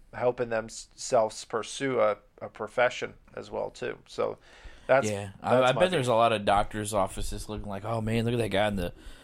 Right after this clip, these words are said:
Speaker 2: Ivy League tournament. We think we should hire him for our practice?" <laughs>
Speaker 1: Boom, coming out. I could see it for real, though. I mean, those dudes are, it's amazing how much effort they have to put into both sides of that. I just wonder,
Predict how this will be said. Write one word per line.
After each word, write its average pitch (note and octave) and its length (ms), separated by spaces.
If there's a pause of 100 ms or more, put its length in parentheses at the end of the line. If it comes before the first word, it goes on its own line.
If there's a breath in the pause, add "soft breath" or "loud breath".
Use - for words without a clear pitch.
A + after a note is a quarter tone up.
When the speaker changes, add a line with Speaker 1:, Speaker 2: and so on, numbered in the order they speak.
(280 loud breath)
Speaker 2:
Ivy A#2+ 260
League A#2 160
tournament. B2 420
We A2 120
think A#2+ 200
we A#2+ 80
should A#2+ 140
hire B2 220
him C3 160
for B2 100
our B2 140
practice?" D3+ 520
<laughs> - 100
Speaker 1:
Boom, A2 440
coming A#2 300
out. A2+ 340 (500 soft breath)
I F#3 120
could - 160
see F#3 160
it F3 180
for B2+ 160
real, D3 160
though. A#2 240 (100)
I A#2 60
mean, A2+ 240
those C3 220
dudes B2+ 320
are, A2 240 (580)
it's A#2 140
amazing B2+ 480
how B2 140
much A#2 220
effort A#2 280
they G#2+ 120
have A2 180
to A2+ 80
put A#2+ 160
into G#2 120
both A2 220
sides G#2+ 260
of G#2 80
that. G2 120
I G2+ 100
just G#2+ 240
wonder, G#2 460